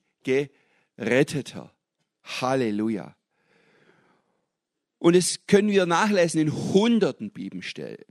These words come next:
Bibelstellen, ihrer Sünden und Ungerechtigkeit will ich nicht mehr gedenken. Aus Gnade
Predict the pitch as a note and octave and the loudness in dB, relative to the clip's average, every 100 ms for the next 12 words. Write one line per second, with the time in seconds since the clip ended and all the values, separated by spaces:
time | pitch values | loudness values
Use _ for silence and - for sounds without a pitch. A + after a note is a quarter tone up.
0 | - A2+ G2+ - - C2 F2+ - B2 C3 | -8 -6 -6 -10 -12 -12 -10 -8 -6 -4
1 | - F#3 G3 C3+ A#2 A#2+ D#3 F3 C#3+ A#2+ | 2 2 0 -4 -6 -2 -2 -2 -4 -6
2 | B2 - - D#2 F#2 A2+ C#3+ - C3+ - | -10 -20 -12 -10 -6 -4 -4 -4 -6 -6
3 | C#3 A#2+ A2+ A2 A#2+ - E2 _ - - | -8 -6 -6 -8 -8 -10 -18 _ -20 -16
4 | - B2+ - D3 D3 F3 F#3 A2+ | -4 -4 0 2 2 2 0 0